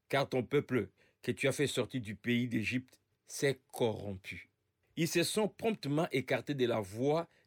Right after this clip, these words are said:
que je leur avais prescrite. Ils se sont fait un v-,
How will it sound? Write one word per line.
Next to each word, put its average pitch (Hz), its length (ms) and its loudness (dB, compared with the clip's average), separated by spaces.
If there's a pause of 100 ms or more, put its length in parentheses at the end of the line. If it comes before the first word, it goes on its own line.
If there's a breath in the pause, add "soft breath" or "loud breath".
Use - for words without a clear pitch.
(100)
que 120 100 2
je 123 140 4
leur 127 220 4
avais 123 320 2 (120)
prescrite. - 680 -8 (580)
Ils 147 140 2
se 156 160 2
sont 196 240 2
fait 196 320 0
un 165 220 4
v-, 101 260 -8